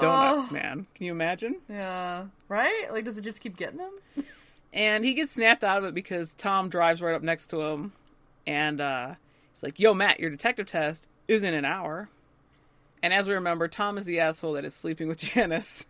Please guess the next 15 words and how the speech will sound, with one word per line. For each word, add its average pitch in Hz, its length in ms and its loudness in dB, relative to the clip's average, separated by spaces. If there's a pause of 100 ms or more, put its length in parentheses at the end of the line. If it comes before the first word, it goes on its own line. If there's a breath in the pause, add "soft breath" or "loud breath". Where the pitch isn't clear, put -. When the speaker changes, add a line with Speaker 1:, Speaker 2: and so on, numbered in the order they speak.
(280)
Speaker 1:
and 160 100 -4
gets 165 140 -6
punched. - 480 -8 (140)
And, 175 360 0
um, 165 200 6
Speaker 2:
But - 80 4
right 294 120 8
now 277 140 8
they're 277 180 6
buddies. 233 680 2
Speaker 1:
Yeah, 202 100 2
right 277 180 6
now 311 200 0
they're 254 140 2
friends. 156 800 -6